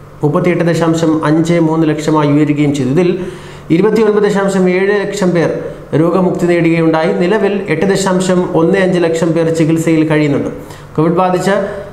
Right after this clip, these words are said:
അറുപത്തിയേഴായിരത്തി മുന്നൂറ്റി എഴുപത്തിയാറ് പേരാണ് മരിച്ചത്. മഹാരാഷ്ട്രയിൽ ഇരുന്നൂറ്റി തൊണ്ണൂറ്റിരണ്ട് പേരും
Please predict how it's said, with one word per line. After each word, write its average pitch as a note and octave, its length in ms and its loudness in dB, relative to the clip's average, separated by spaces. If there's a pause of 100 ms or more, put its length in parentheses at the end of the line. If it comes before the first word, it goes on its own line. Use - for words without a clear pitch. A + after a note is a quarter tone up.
(160)
അറുപത്തിയേഴായിരത്തി F#3+ 800 2
മുന്നൂറ്റി F#3 400 2
എഴുപത്തിയാറ് F#3 640 2
പേരാണ് E3 500 0
മരിച്ചത്. C#3+ 500 -4
മഹാരാഷ്ട്രയിൽ F3+ 680 0
ഇരുന്നൂറ്റി F#3 300 0
തൊണ്ണൂറ്റിരണ്ട് F3+ 500 2
പേരും E3 220 0